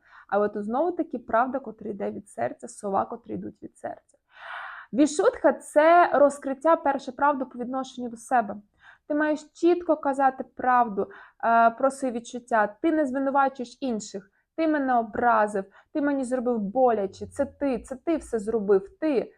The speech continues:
Ти кажеш: "Я відчуваю біль, мені неприємно, та як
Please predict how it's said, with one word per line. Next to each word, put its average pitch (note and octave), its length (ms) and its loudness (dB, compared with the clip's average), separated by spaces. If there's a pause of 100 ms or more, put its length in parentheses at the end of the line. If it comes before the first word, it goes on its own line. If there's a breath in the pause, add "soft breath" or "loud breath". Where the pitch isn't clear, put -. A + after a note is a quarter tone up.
(260 soft breath)
Ти A#3 80 -4
кажеш: A3+ 420 -2
"Я A3 340 -2
відчуваю G#3 720 -8 (160)
біль, G3+ 240 -6 (120)
мені G#3+ 280 -10
неприємно, A#3+ 920 -8
та - 80 -6
як A3 380 -6